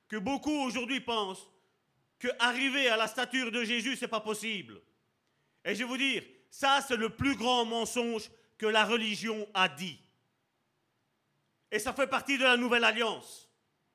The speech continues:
Parce que tu ne peux pas non plus, on a déjà parlé longuement, je crois que c'est, on en a fait huit ou neuf d'études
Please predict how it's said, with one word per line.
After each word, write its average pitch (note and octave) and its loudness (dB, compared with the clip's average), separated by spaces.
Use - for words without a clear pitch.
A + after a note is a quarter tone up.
Parce A3+ -4
que C4 -6
tu C4 -4
ne A#3+ -4
peux C#4 -2
pas C#4 2
non B3+ -4
plus, C4+ -4
on A#3+ -4
a A#3 -2
déjà A#3 -4
parlé A#3+ -6
longuement, B3 -4
je - -12
crois G#3+ -12
que - -16
c'est, G#3+ -8
on G3+ -8
en G#3 -4
a G#3 -4
fait G#3+ -8
huit A3+ -10
ou A#3 -10
neuf A#3+ -6
d'études G3 -8